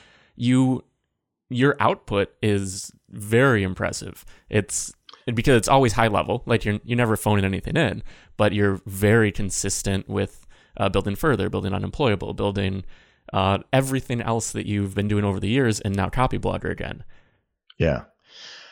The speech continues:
Speaker 2: It's really, um, an exercise, I think, first and foremost in, in strategic empathy, um, understanding, uh,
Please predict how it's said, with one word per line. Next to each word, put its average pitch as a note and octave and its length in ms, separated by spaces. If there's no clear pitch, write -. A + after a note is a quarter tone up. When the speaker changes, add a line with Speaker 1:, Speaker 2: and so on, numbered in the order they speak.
Speaker 2:
It's D3+ 320
really, D3+ 680
um, G2 540
an G2+ 100
exercise, G#2 800
I G2+ 80
think, G#2 540
first A#2 340
and G#2+ 180
foremost A2+ 680
in, F2+ 340
in F#2 180
strategic A#2 720
empathy, E2 680
um, F2 500
understanding, A2+ 1200
uh, F2+ 560